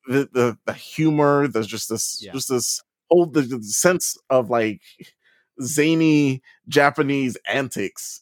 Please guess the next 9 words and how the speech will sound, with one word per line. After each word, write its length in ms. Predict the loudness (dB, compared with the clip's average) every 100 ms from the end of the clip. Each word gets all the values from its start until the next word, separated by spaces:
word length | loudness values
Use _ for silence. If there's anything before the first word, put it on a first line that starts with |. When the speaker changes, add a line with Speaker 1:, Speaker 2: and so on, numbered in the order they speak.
| -2
Speaker 1:
is, 180 | 0 2
like, 340 | 0 -2 -2
dialed 420 | 0 4 4 4 4
to 80 |
eleven 360 | 4 4 2 0 0 -8
in 40 | -6
this 180 | -6 -4
game. 420 | -6 -8 -12 -20 _ _ _ _ _ _ _ _ _ _ _ _
Speaker 2:
Yeah. 60 | _